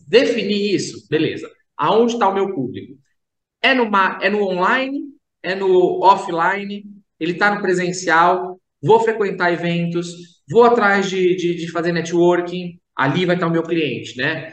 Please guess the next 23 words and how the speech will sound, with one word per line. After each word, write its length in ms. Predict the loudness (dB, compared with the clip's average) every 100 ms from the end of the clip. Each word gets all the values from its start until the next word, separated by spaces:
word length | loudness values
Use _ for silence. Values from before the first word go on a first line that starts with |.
| -20 -6
Vou 500 | 2 4 6 2 -4 -2
participar 540 | 0 0 -4 0 0
de 80 | 0 2
B 180 | 2
N 480 | 2 0 -2 -2 -4
I, 60 | -4
por 100 | -2
exemplo, 180 | 0 -2
tem 80 |
aqueles 220 | -4 -6 -6
encontros 540 | -4 0 0 0 -4
de 60 | -4
empreendedores, 960 | -4 -2 0 2 4 4 2 -2 -8
participe 560 | -6 -6 -6 -6 -6 -2
ali, 560 | 0 0 0 -2 -8 -12
crie 240 | -6 -4 -2
o 80 |
teu 160 | 2 2
hall 320 | 2 4 4
de, 440 | 2 -2 -6 -10 -12
de 180 | -12 -10
contatos 920 | -12 -4 2 6 6 4 -2 -6 -6
ali. 300 | -2 0 -2